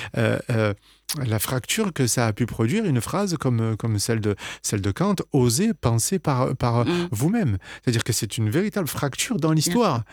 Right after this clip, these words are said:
Speaker 2: sûr.
Speaker 1: Et, et, et vous allez, vous allez voir naître là, vous allez voir a-, apparaître une autre manière d'être au monde.
Speaker 2: Mm.
Speaker 1: Et, et ça va complètement
Speaker 2: Mm.
Speaker 1: changer. Et, et c'est ce qui va faire naître, on peut dire que, même si effectivement la, la, la,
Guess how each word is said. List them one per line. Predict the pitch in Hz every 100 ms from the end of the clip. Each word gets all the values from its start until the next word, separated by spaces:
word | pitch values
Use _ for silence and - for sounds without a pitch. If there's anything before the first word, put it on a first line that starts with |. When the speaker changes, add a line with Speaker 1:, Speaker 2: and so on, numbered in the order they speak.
| - - -
Speaker 2:
sûr. | 110 -
Speaker 1:
Et, | 165 123 117 -
et, | 120
et | 107 143
vous | 104 117
allez, | 127 120
vous | 113 107
allez | 117 110
voir | 110 107
naître | 127 160 - 131
là, | 113 160 226
vous | 139 107 107
allez | 110
voir | 117 110 -
a-, | 127 135
apparaître | 135 120 127 196 - - - - -
une | 131 131 156
autre | 240 240 147
manière | 147 147 143 170
d'être | 135 131 131
au |
monde. | 123 120 101 95 - -
Speaker 2:
Mm. | 180 180 175 175
Speaker 1:
Et, | 120 117 151
et | 123
ça | -
va | 127 131 -
complètement | 220 220 196 254 320 151
Speaker 2:
Mm. |
Speaker 1:
changer. | 147 143 131 117 98 - -
Et, | 123 107 -
et | 131
c'est | 131
ce | -
qui | -
va | 185 226
faire | - 151 131
naître, | 135 131 -
on | 131 107
peut | 131
dire | 117 147 185
que, | -
même | 120 110 117 117
si | 107 - 95
effectivement | 95 107 - 110 113
la, | 98 95
la, | 95 98
la, | 95